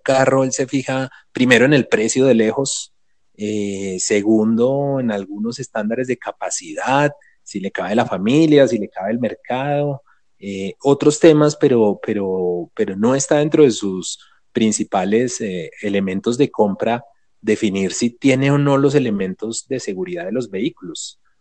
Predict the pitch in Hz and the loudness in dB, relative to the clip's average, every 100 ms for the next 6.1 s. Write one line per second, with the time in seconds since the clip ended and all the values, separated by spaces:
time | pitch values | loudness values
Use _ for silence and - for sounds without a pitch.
0 | _ - 110 135 147 180 175 123 101 - | _ -4 0 2 6 6 6 2 0 2
1 | 117 143 160 139 101 101 101 120 120 123 | 2 6 6 6 2 0 -2 -2 -2 -4
2 | 131 123 120 101 92 104 120 107 92 87 | -6 -4 -2 -2 -2 -4 -2 -2 -4 -6
3 | 85 82 - 107 107 101 82 - _ _ | -8 -8 -8 -6 -4 -6 -10 -16 _ _
4 | _ - 110 104 98 98 95 95 98 107 | _ -4 0 0 0 -2 -4 -4 -4 -2
5 | 117 113 - 104 95 90 87 90 113 120 | -4 -6 -2 -2 0 -4 -6 -4 -2 0
6 | 117 | -2